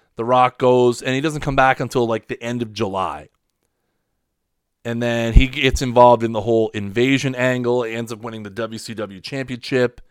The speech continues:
Um, and then eventually, you know, it,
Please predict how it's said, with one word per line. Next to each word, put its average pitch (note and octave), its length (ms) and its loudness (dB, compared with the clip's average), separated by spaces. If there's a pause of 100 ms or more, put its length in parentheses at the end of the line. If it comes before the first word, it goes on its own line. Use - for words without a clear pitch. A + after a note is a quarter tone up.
(640)
Um, F#2+ 600 -8 (520)
and D#3 160 -2
then D#3+ 160 2
eventually, D#3 920 0 (960)
you C#3+ 100 -2
know, B2 240 -2
it, C3 220 -10